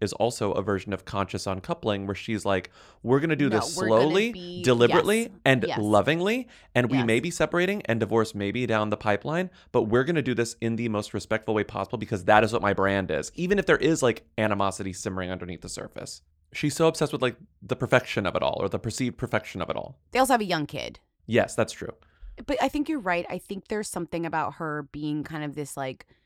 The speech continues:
Speaker 2: she's almost like the Kyle Summer, Summerhouse of Housewives of Beverly Hills at this point. She's the ringleader. She's kind of like the, she's the closest to production that that cast gets in terms of
Speaker 1: Mm-hmm.
Speaker 2: just keeping the show going. She's, she's bringing in new people. She's,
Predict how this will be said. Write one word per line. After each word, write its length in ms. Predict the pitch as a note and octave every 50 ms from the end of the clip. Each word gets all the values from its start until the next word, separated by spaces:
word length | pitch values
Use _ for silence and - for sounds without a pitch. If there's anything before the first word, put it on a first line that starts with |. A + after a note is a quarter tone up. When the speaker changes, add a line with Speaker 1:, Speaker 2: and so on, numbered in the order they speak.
| _ _ _
Speaker 2:
she's 220 | - - A3+ F#3 -
almost 420 | - F#3 F#3 F3+ F#3 F#3 - -
like 200 | F#3 E3+ - -
the 140 | - D#3+ D3 -
Kyle 680 | - - E3 D#3+ D3 D3 D3 D3+ D3 D#3 D3+ D3+ - - _ _
Summer, 360 | - - D#3+ C#3+ C#3+ D3 D#3 -
Summerhouse 600 | - - - C#3+ C#3+ C#3 C3+ D3+ C#3+ D3 C#3+ - - -
of 200 | D3 D3 C3+ -
Housewives 340 | C#3+ C3 C3 - D3 C3
of 60 | C#3 D3
Beverly 260 | C#3 C3 C#3 C#3+ C#3+
Hills 180 | C3+ C3 C3
at 100 | D#3+ D3+
this 120 | - E3 -
point. 240 | - - F3 E3 D#3
She's 220 | - D#3 C#3+ C3+
the 100 | D#3+ D#3+
ringleader. 640 | C#3 C#3 D3+ D3 C#3+ C#3 D3 D#3 D3+ D3+ D#3+ D#3+ D#3
She's 220 | - - F3 D3
kind 260 | - - D#3+ D3+ D3+
of 80 | D#3+ C#3+
like 240 | D#3 D3+ C#3 - C#3+
the, 100 | D3+ - - - - - - - - _ _
she's 300 | - - G#3+ G3 D#3 C#3+
the 80 | F3
closest 440 | - - - F#3 F3+ F3 - F3 - -
to 40 | F3
production 480 | - E3 D#3 D3 C#3+ - - E3+ D#3
that 140 | D3+ C#3+ -
that 180 | D#3 C#3 B2 -
cast 340 | - D3+ C3 C3+ - -
gets 340 | B2+ C3+ A#2+ A#2+ C3 - -
in 140 | - C#3 A#2
terms 240 | G#2+ G#2+ A2 A2 G#2
of 100 | G2+ G2+
Speaker 1:
Mm-hmm. 20 |
Speaker 2:
just 160 | G#2 D3 -
keeping 400 | - - E3 D3+ - D#3 D3+ D3+
the 60 | D#3 D3+
show 260 | - - D#3 C#3+ C#3
going. 580 | C3 - C#3+ C3 C3 C#3 D3 D3 D3+ C3+ A2 - _ -
She's, 260 | - - D#3 C#3 - - C3+ -
she's 180 | - - C3 A2
bringing 300 | - D3+ C#3 C#3+ D3+ D#3+
in 120 | E3+ F#3
new 140 | F#3+ G3+ G3+
people. 540 | - - - C4+ C4 - - F3 C#3+ B2+ -
She's, 320 | - - C3 B2 A2+ -